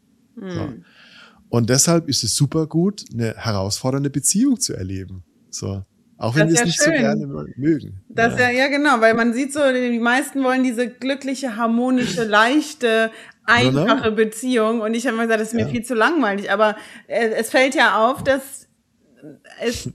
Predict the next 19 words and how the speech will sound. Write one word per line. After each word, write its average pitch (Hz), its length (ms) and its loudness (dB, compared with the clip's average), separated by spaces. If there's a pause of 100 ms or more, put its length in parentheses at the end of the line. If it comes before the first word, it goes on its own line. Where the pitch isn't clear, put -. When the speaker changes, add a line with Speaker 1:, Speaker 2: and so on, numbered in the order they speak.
(100)
Speaker 1:
in 233 160 2
dieser 226 260 4
heutigen 240 360 2
Welt 233 220 0
schon 247 180 -4
eher 247 260 -2
so 247 100 -4
ist, 247 260 -2
wenn's 233 240 0
dann 226 160 -2
zu 220 160 -10
schwer 269 440 0
wird, 220 280 0
wenn's 208 300 -4
zu 240 120 -4
anstrengend, 233 840 0
in - 140 -8
Anführungsstrichen, 202 840 -6
wird, 208 340 -4